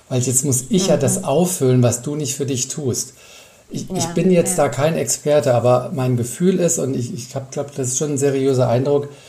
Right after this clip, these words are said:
Speaker 1: dass jeder Mensch so in der Ausgeglichenheit sein, sein bestes Ich findet. Also zwischen
Speaker 2: Ja, ja.
Speaker 1: sechzig vierzig, vierzig sechzig, das ist so pendelt. Und dann ist, dann treffen sich zwei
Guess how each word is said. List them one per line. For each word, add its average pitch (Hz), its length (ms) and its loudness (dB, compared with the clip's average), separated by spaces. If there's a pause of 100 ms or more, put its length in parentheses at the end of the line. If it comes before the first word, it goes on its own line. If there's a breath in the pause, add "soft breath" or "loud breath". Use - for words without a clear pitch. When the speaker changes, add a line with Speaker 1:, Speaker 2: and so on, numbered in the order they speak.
(460 loud breath)
Speaker 1:
dass 117 220 0
jeder 151 220 4
Mensch 151 260 0
so 143 400 2 (120)
in 139 120 -4
der 127 160 0
Ausgeglichenheit 143 1080 0
sein, 123 480 2
sein 117 340 -2
bestes 131 460 0
Ich 123 240 -2
findet. 95 460 -8 (460 loud breath)
Also 123 180 0
zwischen 135 380 0
Speaker 2:
Ja, 139 60 0
ja. 143 80 -6 (220 loud breath)
Speaker 1:
sechzig 135 520 0
vierzig, 160 420 0
vierzig 139 380 -2
sechzig, 147 260 -2
das 127 100 0
ist 120 40 0
so 127 120 2
pendelt. 147 480 0 (300 loud breath)
Und 131 80 0
dann 135 120 2
ist, - 260 -4
dann 139 120 2
treffen 180 340 0
sich 131 200 -2
zwei 170 440 0